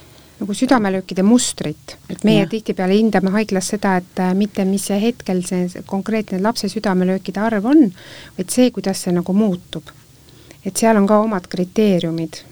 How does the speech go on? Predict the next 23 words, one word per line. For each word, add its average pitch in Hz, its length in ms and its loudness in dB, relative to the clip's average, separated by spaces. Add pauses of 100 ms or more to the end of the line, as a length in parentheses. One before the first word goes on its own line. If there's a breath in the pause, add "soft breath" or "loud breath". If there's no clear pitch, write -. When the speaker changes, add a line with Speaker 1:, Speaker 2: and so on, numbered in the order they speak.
Speaker 1:
et, 185 260 -8
et 185 200 -4
kuidas 233 280 0
ta 196 100 -2
peab 180 280 -2
muutuma, 233 500 0 (380 loud breath)
kuidas 208 240 -2
ta 190 80 -2
võib 254 400 6
muutuda 233 460 4
näiteks 208 480 -2
selle 202 180 2
emaka 202 300 0
ko-, 196 320 0
kokkutõmbe 190 580 0
ajal 185 400 0 (600 loud breath)
ja, 180 240 0
ja 175 260 0
ta 175 100 -4
pigem 196 320 2
ei 180 100 4
tohi 190 260 0
siis 185 260 -6